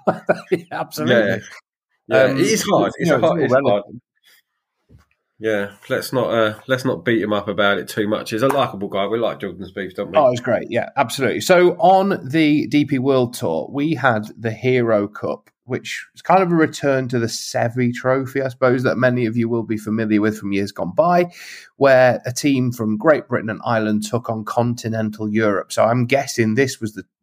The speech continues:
Speaker 1: tournament that you watched the most, Matt, yeah?
Speaker 2: Yeah, I watched, I watched a lot more of this, uh, than what I did the P G A Tour. Um,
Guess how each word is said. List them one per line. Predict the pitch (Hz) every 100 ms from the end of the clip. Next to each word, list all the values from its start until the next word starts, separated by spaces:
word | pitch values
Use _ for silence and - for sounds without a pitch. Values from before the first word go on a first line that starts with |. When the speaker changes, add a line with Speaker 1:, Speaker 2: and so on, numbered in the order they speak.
| _
Speaker 1:
tournament | - 113 110 107
that | 98
you | 98
watched | 98 92 -
the | 104
most, | 104 90 85 - -
Matt, | 95 -
yeah? | 117 117 _ -
Speaker 2:
Yeah, | 127 139 156
I | 151
watched, | 135 - - -
I | 123
watched | 127 - -
a |
lot | 131 147 123
more | 135 127
of | 120
this, | 135 120 - - -
uh, | 120 117
than | 113 120
what | 107
I |
did | 117 113
the |
P | 113 123
G | 117
A | 113
Tour. | 104 123 117 135 - - - -
Um, | 123 117 113 110